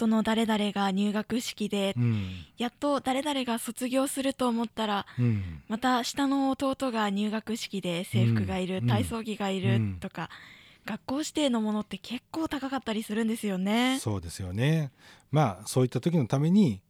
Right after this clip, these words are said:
Speaker 2: あの、コツコツとお金を貯めていくっていうイメージのもんですよね。
Speaker 1: はい。
Speaker 2: うん。で、あの、でもまあ、それはあれですよね。ちょ-、あの、やっぱり、あの、積み立てるっていうものなんで、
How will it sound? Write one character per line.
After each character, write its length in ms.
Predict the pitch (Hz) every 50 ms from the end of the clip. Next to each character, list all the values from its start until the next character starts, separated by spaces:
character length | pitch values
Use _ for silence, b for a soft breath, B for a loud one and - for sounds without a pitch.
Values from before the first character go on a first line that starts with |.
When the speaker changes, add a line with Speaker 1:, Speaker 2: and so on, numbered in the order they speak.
| _ -
Speaker 2:
あ 100 | 131 123
の、 460 | 123 123 123 120 117 113 110 101 104 -
コ 100 | - 156
ツ 120 | 139 - -
コ 120 | - 208
ツ 80 | - -
と 80 | 120
お 60 | 110
金 180 | - 127 120 117
を 60 | 113
貯 120 | - 113 104
め 100 | 107 104
て 80 | -
い 40 | 101
く 80 | - 160
っ 20 |
て 200 | - _ - 208
い 160 | 190 160 110
う 40 | 90
イ 80 | 95 107
メ 120 | 113 117
ー 20 |
ジ 80 | 104 95
の 80 | 92 90
も 120 | 90 92
ん 20 |
で 80 | 87 85
す 100 | - -
よ 80 | 85 87
ね。 240 | 101 131 147 139 110 -
Speaker 1:
は 220 | - 226 233 240
い。 40 | 226
Speaker 2:
う 40 | 120
ん。 240 | 110 104 98 98 B B B B B B B B B _
で、 260 | - 180 202 175 127 101
あ 140 | 117 143 156
の、 540 | 160 165 156 151 151 147 147 143 151 147 -
で 120 | 165 175 220
も 80 | 190
ま 100 | 165 165
あ、 20 | 151
そ 140 | - - 175
れ 80 | 196
は 180 | 202 196 196 185
あ 40 | 175
れ 60 | 165
で 100 | 185 180
す 100 | - -
よ 80 | 95
ね。 220 | 98 123 151 147 B B B B B B B _ - 135 -
ち 100 | - 190
ょ-、 120 | 190 - -
あ 80 | 143 131
の、 380 | 131 135 131 127 120 120 127 143
や 80 | 147
っ 40 | 147
ぱ 140 | - 202 190
り、 260 | 160 113 98 95 92 101
あ 80 | 110 113
の、 280 | 110 113 110 110 104 - _ _ _ -
積 140 | - - 170
み 60 | 185 190
立 160 | - 196 185
て 120 | - 190
る 60 | 185
っ 40 | 220 214
て 160 | - - 123
い 20 |
う 40 | 110
も 100 | 104 110
の 80 | 113 107
な 100 | 104 92
ん 140 | 90 95
で、 300 | 95 123 131 113 101 90